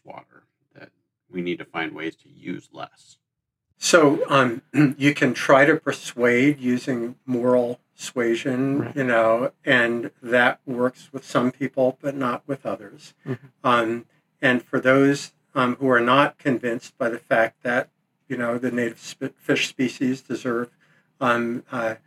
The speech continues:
Speaker 2: to exist, um, and to thrive in the river, um, th-, those who do not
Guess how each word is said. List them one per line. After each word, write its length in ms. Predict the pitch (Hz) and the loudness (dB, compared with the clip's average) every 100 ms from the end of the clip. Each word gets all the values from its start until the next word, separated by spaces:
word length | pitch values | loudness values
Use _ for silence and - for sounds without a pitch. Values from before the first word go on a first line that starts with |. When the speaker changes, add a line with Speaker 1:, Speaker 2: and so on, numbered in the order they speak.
| _ _ | _ _
Speaker 2:
to 180 | - 127 | -2 0
exist, 540 | 117 123 123 - - - | 0 -2 -4 -6 -16 -6
um, 280 | 143 120 127 _ _ | -2 -2 -4 _ _
and 100 | 135 | -10
to 80 | 123 | -8
thrive 420 | - 131 123 123 | -8 -2 0 0
in 120 | 127 113 | -2 -4
the 80 | |
river, 420 | 110 107 110 107 _ _ _ _ - | -4 -4 -4 -18 _ _ _ _ -4
um, 360 | 120 117 117 - _ _ _ | -4 -2 -6 -12 _ _ _
th-, 140 | 139 170 | -10 -8
those 560 | - 139 147 156 165 - | -8 0 4 6 4 2
who 120 | 139 | -2
do 180 | 131 127 | 0 0
not 400 | 135 156 160 | 2 2 2